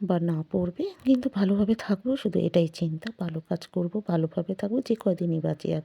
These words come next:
বছর বাঁচি আর একশো বছর বাঁচি, যাতে কর্মফলটা স-, ভোগ করতে না হয়। কেউ লেলিয়ে দিলেও দৌড়ানো যাবে না, আমরা কিন্তু কুকুর না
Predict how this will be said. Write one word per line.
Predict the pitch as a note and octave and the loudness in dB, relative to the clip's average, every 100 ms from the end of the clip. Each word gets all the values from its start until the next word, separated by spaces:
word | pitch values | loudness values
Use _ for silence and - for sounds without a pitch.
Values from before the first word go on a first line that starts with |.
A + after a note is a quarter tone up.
| - | -2
বছর | F#3 G#3 | -2 0
বাঁচি | G3+ A3+ - | -2 -4 -4
আর | E3 | -4
একশো | C#3+ - | -4 -4
বছর | E3+ D#3 - E3+ | -6 -6 -6 -6
বাঁচি, | D3+ - F3 - - - - - F#3 | -6 -8 -14 -12 -12 -12 -14 -8 -6
যাতে | F3+ - | -4 -4
কর্মফলটা | G3+ G3+ G#3+ A#3+ - - - C4+ | -2 0 0 -2 -4 -18 -8 -8
স-, | - - - - - | -8 -8 -6 -4 -4
ভোগ | D#3+ E3 - - | 0 0 -2 -8
করতে | E3 - F#3+ | -8 0 2
না | D#3 D3 | 2 0
হয়। | C#3 D3+ - - - | -4 -8 -10 -16 -12
কেউ | - G#3+ | 2 4
লেলিয়ে | G3+ G3 F#3+ G#3 | 8 6 6 4
দিলেও | G#3 G#3+ A3+ B3 - | 4 4 6 6 4
দৌড়ানো | E3 D#3+ E3 | 4 6 4
যাবে | E3 D3 D3+ | 2 0 -2
না, | D3+ | -4
আমরা | D3+ D#3+ | -4 -2
কিন্তু | F#3 F#3+ - | -2 -2 -2
কুকুর | - B3+ - G#3 | -8 -8 0 2
না | C3 | 0